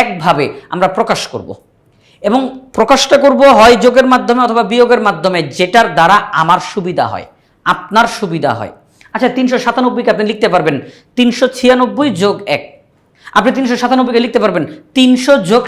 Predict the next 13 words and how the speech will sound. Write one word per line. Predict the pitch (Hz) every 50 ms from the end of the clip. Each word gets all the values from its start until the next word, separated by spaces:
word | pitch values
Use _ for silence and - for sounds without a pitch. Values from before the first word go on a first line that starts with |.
| -
সাতানব্বই। | - 220 208 196 185 165 139 127 131 107 - - _ _ _ _ _ _ -
হইতেছে | 247 247 302 262 254 254 214
তো, | 185 -
তিনশো | 262 233 240 277 233
সাতানব্বই | 269 277 277 277 247 285 226
তো | 220 180
হইতেছে। | 190 185 175 160 - - 92 - _ _ _ _ _ _ _ _ _ _ _ _ _ _
আবার | 175 196 233 220
আপনি | 190 214 202
তো | 220 202 180
এটাও | - 226 233 254 247
চাইলে | 262 226 220 196
লিখতে | 202 - -